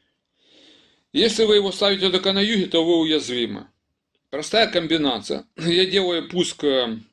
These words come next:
с юга, вы направили его на юг.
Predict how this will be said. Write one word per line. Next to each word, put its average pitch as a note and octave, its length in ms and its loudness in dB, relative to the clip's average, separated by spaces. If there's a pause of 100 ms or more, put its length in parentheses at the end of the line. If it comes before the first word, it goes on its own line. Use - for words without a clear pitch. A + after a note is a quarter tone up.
(1000)
с - 140 -10
юга, G3 500 0 (440)
вы D#3+ 120 2
направили E3 520 2
его C#3+ 160 2
на D3 120 0
юг. C3+ 380 -4